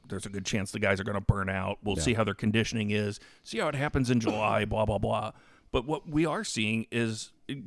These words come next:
Speaker 1: know, if you're that defender, yes, they're professionals, but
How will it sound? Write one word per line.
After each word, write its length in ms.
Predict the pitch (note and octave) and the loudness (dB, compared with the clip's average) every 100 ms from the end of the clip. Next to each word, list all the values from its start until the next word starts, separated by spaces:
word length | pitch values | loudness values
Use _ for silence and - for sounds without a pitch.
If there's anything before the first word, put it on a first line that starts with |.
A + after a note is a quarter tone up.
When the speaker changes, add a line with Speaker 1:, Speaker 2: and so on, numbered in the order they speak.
| C3 | 0
Speaker 1:
know, 100 | B2 | 0
if 140 | B2 | -2
you're 160 | C3+ A#3+ | -2 -2
that 160 | B3+ F#3+ | -2 -4
defender, 420 | E3 E3+ E3+ A#2+ | -2 0 0 0
yes, 260 | C3+ C3 - | 0 0 -2
they're 120 | A2 | -6
professionals, 640 | A2 - A2+ - G#2+ - | -6 -2 -4 -4 -8 -8
but 220 | - G#2+ | -8 -10